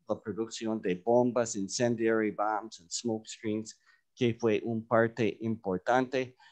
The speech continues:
Eh, el otro fue guano puede ser convertido,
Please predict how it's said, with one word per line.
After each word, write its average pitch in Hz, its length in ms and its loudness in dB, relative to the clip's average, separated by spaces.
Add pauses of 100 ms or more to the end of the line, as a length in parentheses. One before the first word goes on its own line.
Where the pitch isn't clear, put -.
(140)
Eh, 120 380 6
el 120 200 4
otro 143 340 6
fue 131 360 6
guano 123 540 2
puede 123 300 -2
ser 131 380 2
convertido, 147 1080 2